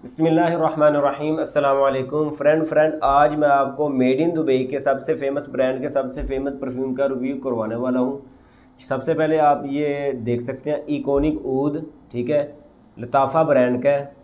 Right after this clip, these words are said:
Made in इसका यूएई है, ठीक है,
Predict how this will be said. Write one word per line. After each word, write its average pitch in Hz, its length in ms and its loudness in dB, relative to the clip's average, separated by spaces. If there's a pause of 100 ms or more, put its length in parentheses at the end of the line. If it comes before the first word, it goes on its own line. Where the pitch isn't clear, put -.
(460)
Made 135 400 0
in 160 380 0
इसका 135 600 -4 (160)
यूएई 131 840 -2
है, - 300 -4
ठीक 117 180 -6
है, 165 260 -2